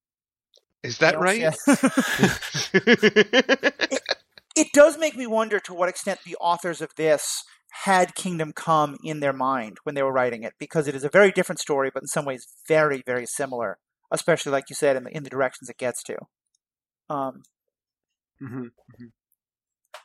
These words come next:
Speaker 3: Yeah, that, that, that makes sense. I, I, I'm probably gonna go read that now. I haven't, haven't read it before.
Speaker 1: I, I highly recommend it. Uh, it's, I think, still my favorite graphic novel. Uh, it's,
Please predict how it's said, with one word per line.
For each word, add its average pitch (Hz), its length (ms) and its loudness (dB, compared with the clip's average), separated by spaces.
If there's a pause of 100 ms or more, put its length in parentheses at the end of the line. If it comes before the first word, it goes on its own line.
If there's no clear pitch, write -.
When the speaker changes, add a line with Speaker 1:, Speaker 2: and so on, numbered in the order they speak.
(540)
Speaker 3:
Yeah, 160 120 0
that, 143 220 -6
that, 143 160 -6 (260)
that 151 120 -2
makes 156 140 -2
sense. 143 160 -2
I, 165 60 8
I, 190 260 2
I'm 175 180 -4 (200)
probably 170 440 2
gonna 151 160 -4
go 143 100 -2
read 131 220 -4
that 127 180 -6
now. 123 280 -12
I 123 60 -16
haven't, 127 240 -16 (100)
haven't 123 280 -14
read 123 120 -12
it 120 60 -20
before. 131 360 -18 (800)
Speaker 1:
I, 127 240 4 (100)
I 131 180 8
highly 104 420 0
recommend 92 560 -8
it. 92 220 -6
Uh, 95 380 -6 (120)
it's, - 340 -10 (280)
I 120 100 0
think, - 400 -8
still 110 420 -4
my 101 160 -6
favorite 98 440 -6 (200)
graphic 101 340 -4
novel. 95 480 -10 (360)
Uh, 92 500 -2 (560)
it's, - 400 -8